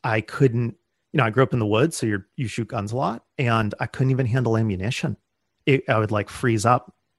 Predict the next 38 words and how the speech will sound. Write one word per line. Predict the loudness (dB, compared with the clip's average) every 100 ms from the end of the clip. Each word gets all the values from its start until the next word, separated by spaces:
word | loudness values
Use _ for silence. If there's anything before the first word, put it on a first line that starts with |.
| _ -4
on | -4
it | -6 -8 -6
trying | -4 0
to | -2 -2
load | -4 -2
something | -4 -4 -4
into | -6
a |
clip. | 0 2 2 0
So | 2 4 4 -2 _ _ _ _ _ 0
I, | 4 6 4
um, | 4 2 0 -8 -14 _ _ _ 0
you | 4
know, | 6 4 0 _ 0
that, | 2 2 2
that | 2 2
was | 2
a |
bit | 0
of | 2
a | 2
left | 2 0 0
turn | -4 -4 -4 -8 -14 _
on | -4 0
what | 2
I | 0
thought | 0 -2
I |
might | 0 -2
be | 0
doing. | -2 -2 -8 _ _ -20 -20 -20 _
So | 0 6 8 6
I | 4
ended | 2 2 4
up | 4
graduating | 6 4 4 0 0
high | 0 -2
school | -4 -2 0 2 0 -4